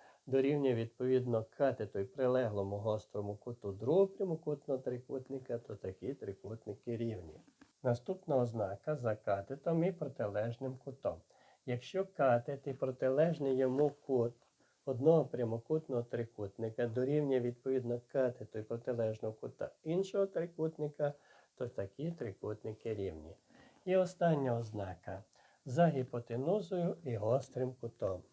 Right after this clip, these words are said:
Якщо гіпотенуза і гострий кут одного прямокутного трикутника дорівнює гіпотенузі і гострому куту другого прямокутного трикутника, то такі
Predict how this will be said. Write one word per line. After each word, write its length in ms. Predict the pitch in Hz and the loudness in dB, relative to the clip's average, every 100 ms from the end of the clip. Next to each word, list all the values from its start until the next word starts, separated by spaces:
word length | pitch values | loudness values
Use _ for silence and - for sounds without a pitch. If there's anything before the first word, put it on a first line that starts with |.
| - - - - | -20 -20 -20 -6
Якщо 320 | 135 117 139 | -6 -2 -2
гіпотенуза 720 | 135 131 131 131 131 135 131 | 0 0 -2 0 2 2 2
і 40 | 127 | 2
гострий 480 | 123 123 - 120 120 | 2 0 -2 -4 -4
кут 340 | - 113 - | -4 -4 0
одного 440 | 147 147 123 127 | 0 2 0 0
прямокутного 760 | 123 135 131 131 147 160 - 147 | -2 -2 0 -2 -2 -4 -2 -2
трикутника 840 | 147 139 - 147 139 135 139 135 | -2 -6 -4 -6 -4 -8 -4 -2
дорівнює 560 | 123 127 131 135 127 127 | 0 2 2 0 0 0
гіпотенузі 840 | 120 131 147 143 147 147 135 120 | -2 -4 -4 -2 0 2 0 -2
і 40 | 120 | -4
гострому 560 | 131 135 - 123 117 | 0 0 0 -2 -2
куту 440 | 113 113 - 104 - - - _ - | -4 -8 -6 -6 -6 -12 -20 _ -2
другого 340 | 147 151 151 | 4 6 6
прямокутного 720 | 151 156 143 143 151 143 143 139 | 4 -2 -2 -2 -4 -6 -4 -4
трикутника, 800 | 139 131 139 131 127 123 123 | -4 -4 -4 -4 -4 -4 -4
то 180 | 120 110 | -4 -8
такі 480 | 98 92 - 160 | -8 -8 -4 -4